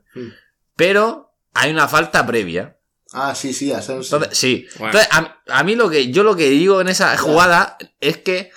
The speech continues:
Speaker 2: a mí me parece bien si quiere pitar penalti, pero que fuera el monitor, viera la falta previa, y si él cree que no falta, que pite el penalti.
Speaker 1: Ya.
Speaker 2: Pero no que lo pite sin ver la falta previa. Porque, yo creo, joder, yo creo que debería verla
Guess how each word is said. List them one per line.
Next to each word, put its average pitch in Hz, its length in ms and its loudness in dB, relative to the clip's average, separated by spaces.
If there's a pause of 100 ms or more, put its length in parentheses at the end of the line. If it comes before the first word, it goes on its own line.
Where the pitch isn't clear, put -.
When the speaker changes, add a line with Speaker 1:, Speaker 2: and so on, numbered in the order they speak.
(600)
Speaker 2:
a - 120 -14
mí 131 60 0
me 170 40 0
parece 180 300 2
bien 180 120 0
si 175 120 -4
quiere 147 160 4
pitar 170 240 0
penalti, 175 580 -4
pero 90 180 -6
que 80 140 -12
fuera 120 280 0
el 143 40 2
monitor, 156 680 0
viera 113 260 0
la 143 80 2
falta 156 340 -2
previa, 180 520 0
y 143 100 0
si 151 240 2
él 208 160 2
cree 220 160 2
que 175 80 2
no 185 140 2
falta, 220 420 0
que 180 100 -2
pite 156 140 0
el 202 80 2
penalti. 123 560 -4 (380)
Speaker 1:
Ya. 120 80 -18
Speaker 2:
Pero 139 220 2
no 190 200 2
que 208 100 4
lo 190 140 4
pite 185 220 0
sin 175 160 -2
ver 165 100 2
la 160 100 2
falta 151 240 -2
previa. 147 460 -2 (360)
Porque, 95 300 -6
yo 101 80 -6
creo, 110 120 -8
joder, 131 340 -2
yo 117 140 0
creo 160 160 2
que 185 80 0
debería 127 340 2
verla 190 480 0